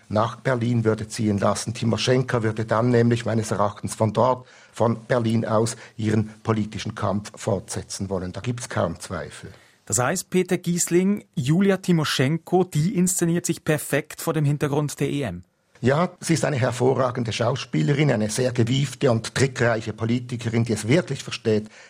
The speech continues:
Speaker 1: die Fäden geschickt zu ziehen. Mit ihren Gegnern übrigens ist sie seinerzeit, als sie selbst an der Macht war, nicht viel unzimperlicher umgesprungen, als dies jetzt Janukowitsch tut. Aber Timoschenko weiß natürlich,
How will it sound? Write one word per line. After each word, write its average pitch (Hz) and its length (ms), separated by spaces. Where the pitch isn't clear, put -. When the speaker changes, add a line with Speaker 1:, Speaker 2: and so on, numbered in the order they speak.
Speaker 1:
die 113 40
Fäden 123 540
geschickt 120 460
zu 110 100
ziehen. 117 420
Mit 110 180
ihren 131 240
Gegnern 131 420
übrigens 117 360
ist 113 180
sie 110 80
seinerzeit, 131 680
als 107 160
sie 113 60
selbst 117 360
an 107 100
der 107 80
Macht 104 320
war, 104 220
nicht 117 260
viel 117 240
unzimperlicher 117 800
umgesprungen, 107 600
als 92 240
dies 107 180
jetzt - 320
Janukowitsch 107 720
tut. 101 260
Aber 143 320
Timoschenko 135 560
weiß 123 240
natürlich, 143 520